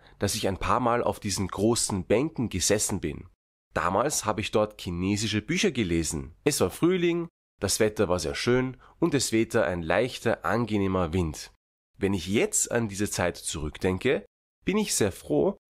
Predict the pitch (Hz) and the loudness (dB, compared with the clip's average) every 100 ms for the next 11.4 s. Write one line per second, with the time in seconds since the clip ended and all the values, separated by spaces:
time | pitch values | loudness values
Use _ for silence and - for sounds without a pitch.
0 | _ 104 98 110 - 101 98 107 135 117 | _ -2 -2 -4 -2 -2 0 2 2 2
1 | 92 85 - - 82 76 69 - _ _ | 0 0 -2 -4 -4 -2 -6 -10 _ _
2 | _ - - 98 117 - 95 85 123 139 | _ -4 0 2 2 0 -2 0 -2 -2
3 | 131 - - 92 110 - 143 - - _ | -8 -8 0 2 2 2 0 -2 -10 _
4 | _ - 104 107 98 131 214 - 107 101 | _ -2 0 2 2 4 4 4 -2 0
5 | 101 - 90 87 127 185 - 127 - 95 | -2 -2 -4 -2 0 0 0 -2 0 -2
6 | 80 - 78 80 113 175 - - - - | -4 -4 -4 -2 -2 -4 -8 -16 -20 -12
7 | 98 95 92 98 76 - 69 71 87 87 | -8 0 2 2 -2 -6 -6 -4 -4 2
8 | 98 139 - - - 147 175 160 151 - | 2 2 -4 -16 -2 0 0 0 0 0
9 | 98 - 101 104 92 98 101 - 82 80 | -2 -2 0 0 2 0 0 -2 -2 -6
10 | 71 71 67 - _ _ - 87 98 139 | -10 -10 -12 -18 _ _ -8 0 2 2
11 | 147 131 - | 2 -2 -4